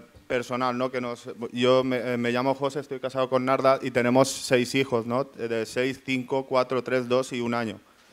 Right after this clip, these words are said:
Eh, los, los cuatro, o sea, los cuatro mayores, pues sí que han ido a la, a la catequesis del Buen Pastor.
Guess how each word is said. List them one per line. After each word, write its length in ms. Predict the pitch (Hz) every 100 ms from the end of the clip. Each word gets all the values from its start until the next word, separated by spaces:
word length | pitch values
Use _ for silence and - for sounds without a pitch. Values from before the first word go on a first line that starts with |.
| - _ _ -
Eh, 320 | 123 123 120
los, 560 | 120 123 120 120 - - _ _ -
los 200 | 135 127
cuatro, 640 | 139 135 139 147 147 143
o 60 | 131
sea, 280 | 151 127 - -
los 240 | 120 127 -
cuatro 260 | 139 135
mayores, 360 | 147 147 151 156
pues 180 | 156 139
sí 100 | 139
que 100 | 143
han 100 | 139
ido 180 | 143
a 60 | 139
la, 260 | 135 127 120
a 100 | 120
la 120 | 123
catequesis 480 | 123 120 127 143 131
del 100 | 131
Buen 200 | 127 127
Pastor. 500 | 123 - 147 151